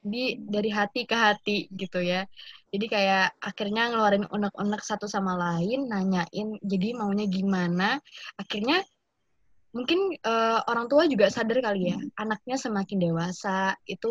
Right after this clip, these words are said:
bukan tipikal yang bisa terlalu mungkin langsung to the point dimarahin, to the point dimarahin. Pasti langsung, em, mas-, maksudnya tuh kayak anaknya mungkin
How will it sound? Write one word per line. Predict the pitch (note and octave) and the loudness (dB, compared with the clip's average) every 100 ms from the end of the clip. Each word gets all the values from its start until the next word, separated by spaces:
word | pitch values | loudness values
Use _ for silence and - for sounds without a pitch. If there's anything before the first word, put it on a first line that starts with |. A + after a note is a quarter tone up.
| A3+ | -2
bukan | G3+ G3+ G3 G3 | -2 -2 -4 -2
tipikal | G3 F#3+ F#3 G3 | -4 -4 -4 0
yang | G3 G3 G3 _ - _ | 0 0 -2 _ -20 _
bisa | G3+ F#3 G#3+ F#3+ - - _ - - - | -4 -2 0 -2 -2 -8 _ -20 -14 0
terlalu | G#3+ G#3 G#3 A3 A3 | 6 8 8 6 2
mungkin | G#3+ A3 G#3 | 0 -2 0
langsung | G#3+ A3+ G#3+ G#3 | -2 -2 -6 -4
to | - | 0
the | G3+ | 0
point | F#3 A3 G#3+ | 2 2 2
dimarahin, | G#3+ G#3 A3 C4 C4 | 4 4 2 2 0
to | A#3 | 0
the | G3 | -2
point | F#3 G3+ | 0 2
dimarahin. | G3+ G3+ G#3 A#3 A3+ A3 A3 - _ _ | 2 0 -2 -4 -4 -6 -8 -14 _ _
Pasti | G#3 C#4+ | -6 2
langsung, | C#4 - - A#3 - | 2 2 0 -4 -6
em, | - A3 - | -2 -2 0
mas-, | A3 A3+ - - | -2 -2 -4 -6
maksudnya | A3 A3 B3 B3 | -6 -2 -2 -2
tuh | |
kayak | D#4 A#3 G#3+ - - - - | 2 4 2 0 -16 -14 0
anaknya | - A#3+ C4+ D#4+ | 0 2 2 4
mungkin | D4 D4 E4+ | 6 4 0